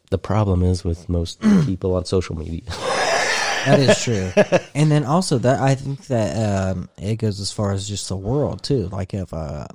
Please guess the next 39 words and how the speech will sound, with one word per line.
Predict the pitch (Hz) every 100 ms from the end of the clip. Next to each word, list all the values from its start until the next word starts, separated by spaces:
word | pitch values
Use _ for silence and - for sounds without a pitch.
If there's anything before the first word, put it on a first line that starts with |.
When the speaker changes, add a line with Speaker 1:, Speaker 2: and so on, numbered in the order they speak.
| _ _ _ _ _ _ _ _ _ _ _ _ 135
Speaker 2:
you | 117
know, | 92
I | 113
remember | 170 135 101
back | 90 98 98
in |
the | 98
day | 87 92 107
when | 117 92 87 80 -
you | 98 98
would | 95
have | 98
a | 98
girlfriend | 92 92 92 - 92
or | 87
a | 90
boyfriend, | 87 87 90 98 92
and | 92 -
so-and-so | 92 92 92 92 92 90
would | 92
be | -
like, | - 156 - _ _ _ _ _
"Oh, | 123
so-and-so's | 131 - 98 131 - 90 -
talking | 101 101 104 107
to |
so-and-so." | - - 180 202 196 147 147 139 143 _ _ _ _ -
And | 123 117
then | 117 110 -
you're | - 101
just | 95 -
like, | 160 -
"Oh, | 170 165 135
really? | 127 160 185 175 _ _ _ _
Ah." | 175 208 170 107 - _ _ _ -
And | 131 127
then | 113 - -
you, | 113 98 _ _ _ _
you, | 92